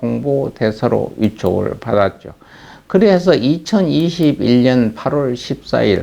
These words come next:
홍범도 장군의 유해 봉환을 위해 카자흐스탄으로 파견되는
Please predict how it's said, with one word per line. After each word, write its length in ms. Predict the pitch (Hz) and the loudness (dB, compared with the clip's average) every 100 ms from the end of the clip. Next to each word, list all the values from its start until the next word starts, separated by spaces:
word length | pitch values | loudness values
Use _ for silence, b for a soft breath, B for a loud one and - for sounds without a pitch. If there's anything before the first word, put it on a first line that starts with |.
| - | -2
홍범도 800 | 127 120 117 131 147 151 151 139 | 0 2 2 2 2 0 2 0
장군의 640 | 131 123 120 113 110 104 98 | 0 -2 0 2 2 0 0
유해 420 | 117 143 143 120 - | -2 0 0 -2 -4
봉환을 500 | 107 110 135 165 143 | -4 -2 0 0 2
위해 340 | 95 101 98 B B B B - | 2 2 0 B B B B -10
카자흐스탄으로 1160 | - 120 127 160 160 - - 135 131 127 117 - | -2 -2 0 -4 -6 -10 -6 -2 0 0 -2 -4
파견되는 1000 | - 117 120 104 98 90 110 110 92 | -6 -4 -4 -4 -6 -4 -2 0 -2